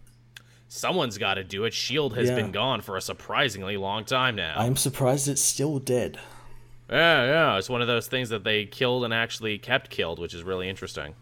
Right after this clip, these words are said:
Speaker 2: Yeah.
Speaker 1: Normally shit comes back right away. They didn't even reboot it,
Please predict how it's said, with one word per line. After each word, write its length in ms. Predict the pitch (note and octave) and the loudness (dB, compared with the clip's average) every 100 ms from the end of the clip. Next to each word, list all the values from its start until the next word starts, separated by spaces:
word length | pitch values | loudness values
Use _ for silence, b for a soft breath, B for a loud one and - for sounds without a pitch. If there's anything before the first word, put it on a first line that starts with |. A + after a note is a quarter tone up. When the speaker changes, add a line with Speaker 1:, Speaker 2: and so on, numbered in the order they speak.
| - G#2+ | -14 -6
Speaker 2:
Yeah. 320 | A#2+ C3 F2 - - - - - - - - - | -4 -4 -6 -12 -20 -20 -20 -20 -20 -20 -20 -16
Speaker 1:
Normally 320 | - A2+ A#2 A2 | -2 0 2 0
shit 240 | - A2+ | 0 -2
comes 260 | B2 A#2 G2+ | -2 -4 2
back 280 | G#2+ G#2+ A#2 | 4 6 6
right 160 | G#2+ | 4
away. 140 | A2 A2+ | 4 4
They 120 | C3 | 4
didn't 220 | B2 E3+ | 6 4
even 220 | E3 D#3+ | 4 4
reboot 480 | D3 D#3 D3 D3+ E3 | 2 0 2 4 4
it, 180 | E3+ E3 | 4 0